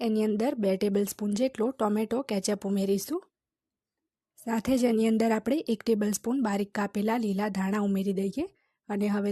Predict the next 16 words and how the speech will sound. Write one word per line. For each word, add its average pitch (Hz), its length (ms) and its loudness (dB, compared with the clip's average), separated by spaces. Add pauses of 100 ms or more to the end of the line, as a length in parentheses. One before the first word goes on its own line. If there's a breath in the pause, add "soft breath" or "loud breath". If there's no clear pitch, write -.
તરત 226 260 0 (120)
જ - 40 -2
આપણે 233 240 2 (120)
ગેસની 202 340 0
ફ્લેમ 233 240 2
બંધ 196 240 0
કરી 190 280 0
દઈશું. 196 320 -2 (760)
હવે 233 180 0
આ 233 140 2
જે 240 100 2
આ 233 140 4
મિશ્રણ 233 440 2
છે 269 80 0
એને 233 160 4
આપણે 226 180 0